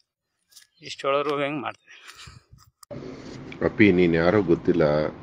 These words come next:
Speaker 2: ಕಾಲ್ ಮುಟ್ಬೇಕು ನಿನಗೆ. ಸಂವೇದನೆ ಅನ್ನೋದು ಹುಟ್ಟೋದೊಂದು ಬಾಕಿ, ಮನುಷ್ಯ ಮಹಾತ್ಮರಾಗ್ತಾರಂತೆ.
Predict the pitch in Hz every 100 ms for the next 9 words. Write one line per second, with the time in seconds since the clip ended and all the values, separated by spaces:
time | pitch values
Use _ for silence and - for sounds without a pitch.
0 | - - - - - - - - - -
1 | - - - - - - - 76 87 107
2 | 104 95 95 95 104 104 101 98 90 -
3 | - - - - - - - - - -
4 | - - - - - - - - - -
5 | - - 104 98 117 110 107 95 92 92
6 | 87 82 85 107 98 117 110 98 85 78
7 | 80 - 78 73 80 - 82 69 71 87
8 | 76 87 90 92 85 82 - 78 73 -
9 | 65 -